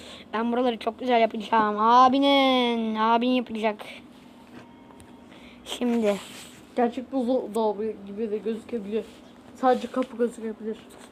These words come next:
Speaker 1: Ben deneyeyim mi bu sefer yapmayı?
Speaker 2: Sen bilirsin.
Speaker 1: Evet şimdi bütün malzemeleri alacağım arkadaşlar.
Speaker 2: Niye sildik zaten?
Speaker 1: Aslında neden sildim harbiden doğru söyledin.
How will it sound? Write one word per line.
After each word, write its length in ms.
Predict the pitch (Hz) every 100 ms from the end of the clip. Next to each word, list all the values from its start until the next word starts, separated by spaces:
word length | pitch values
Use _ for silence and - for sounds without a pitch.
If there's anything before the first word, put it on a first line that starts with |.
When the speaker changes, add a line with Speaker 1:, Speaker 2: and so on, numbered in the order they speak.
| -
Speaker 1:
Ben 260 | 269 285
deneyeyim 260 | 285 359 466
mi 60 | 285
bu 60 |
sefer 200 | - 233
yapmayı? 380 | 214 208 208 190 - - - - - - - - - -
Speaker 2:
Sen 160 | 240
bilirsin. 240 | 240 233 - - - - - - - - - - -
Speaker 1:
Evet 160 | 220 -
şimdi 420 | 247 254 262 277 - - - - - - - - - - - - -
bütün 300 | 277 302 302
malzemeleri 520 | 294 262 233 233 294
alacağım 400 | 285 269 233 262
arkadaşlar. 680 | 269 220 247 262 208 240 339 - -
Speaker 2:
Niye 180 | 226
sildik 360 | 214 220 214 226 -
zaten? 320 | 220 214 - 233 - - - - - - -
Speaker 1:
Aslında 300 | 269 320 320
neden 280 | 311 330
sildim 340 | 330 285 247 269
harbiden 380 | 254 240 220 226
doğru 260 | 233 233
söyledin. 420 | 220 220 202 202